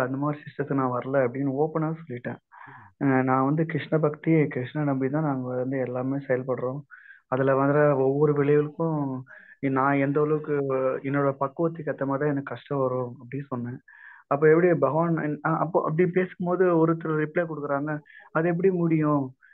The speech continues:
நாங்க வந்து ஒருத்தர் association இல்லாம நீங்க எப்படி வந்து ஒரு ஏரியால இருக்க முடியும்?" அப்படின்னு வந்து அடுத்த stage அவங்க வந்து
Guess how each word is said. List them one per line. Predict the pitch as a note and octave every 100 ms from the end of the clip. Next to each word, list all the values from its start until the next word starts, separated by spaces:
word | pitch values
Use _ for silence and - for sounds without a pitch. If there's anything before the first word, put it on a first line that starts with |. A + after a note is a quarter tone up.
| _
நாங்க | C#3+ D3 D#3
வந்து | D#3 D#3+ E3 D#3 D3
ஒருத்தர் | D3 D3+ D3
association | D3 C#3+ F#3 - E3
இல்லாம | C#3+ D3 D#3+ D3+ C#3+
நீங்க | C#3 C3+
எப்படி | D#3+ D#3+
வந்து | C#3+ C#3+
ஒரு | C#3 C3 C3 B2+ - _ -
ஏரியால | D3 D#3 C#3 C3+
இருக்க | C3 C3+
முடியும்?" | C#3 B2+ B2+ B2+
அப்படின்னு | B2+ B2 D3+ E3
வந்து | D3+ E3
அடுத்த | C#3 C#3+ - E3+
stage | E3+ E3 D#3+
அவங்க | C3+ C3
வந்து | C#3+